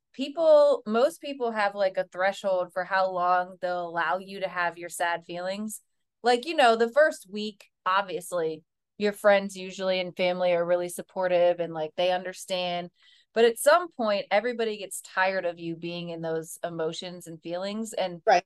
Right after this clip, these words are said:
Speaker 1: they don't wanna hear about it anymore. And he explains that that is part of the reason that these feelings linger as long as they do, because we're not allowed to have them.
Speaker 2: Oh.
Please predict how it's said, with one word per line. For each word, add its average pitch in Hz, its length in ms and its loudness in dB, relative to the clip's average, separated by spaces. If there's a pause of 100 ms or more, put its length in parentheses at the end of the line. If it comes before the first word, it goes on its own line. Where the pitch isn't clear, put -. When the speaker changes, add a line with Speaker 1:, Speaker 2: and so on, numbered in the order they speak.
Speaker 1:
they 214 100 2
don't 220 180 6
wanna 208 160 -2
hear 214 380 -2
about 190 280 2
it 185 100 -6
anymore. 175 800 -2 (680)
And 202 180 -2
he 240 240 -6
explains 220 840 -4
that 175 360 -2 (140)
that 220 340 4 (280)
is 202 200 -6
part 226 320 -2
of 202 160 -4
the 185 140 -8
reason 190 540 -6
that 170 180 -6
these 180 220 -14
feelings 196 440 -6
linger 202 400 0
as 160 160 -4
long 180 240 -2
as 175 140 -8
they 165 180 -4
do, 208 340 -4
because 180 560 -4 (720)
we're 233 120 6
not 220 220 6
allowed 196 320 6
to 185 60 -2
have 202 340 -2
them. - 200 -6 (1080)
Speaker 2:
Oh. 208 580 2